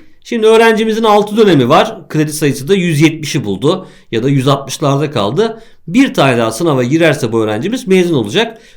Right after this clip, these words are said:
Bu öğrencilerimizde de bir ek sınav beklentisi oldu. Fakat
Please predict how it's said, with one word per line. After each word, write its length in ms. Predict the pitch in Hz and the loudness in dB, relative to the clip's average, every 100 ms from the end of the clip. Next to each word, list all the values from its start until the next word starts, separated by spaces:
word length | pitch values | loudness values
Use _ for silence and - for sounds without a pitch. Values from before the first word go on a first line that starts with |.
| - | -10
Bu 280 | 151 277 277 | 0 2 6
öğrencilerimizde 720 | 214 175 147 139 127 120 104 123 | 6 6 4 2 0 0 -2 -2
de 120 | 202 | -2
bir 160 | 247 | -2
ek 180 | 180 190 | -4 -4
sınav 300 | - 180 180 | -4 -2 0
beklentisi 560 | 165 151 156 143 139 143 | 0 -2 -2 -2 -4 -4
oldu. 380 | 107 95 90 87 | -2 -4 -6 -6
Fakat 480 | 175 180 160 - | -6 0 0 0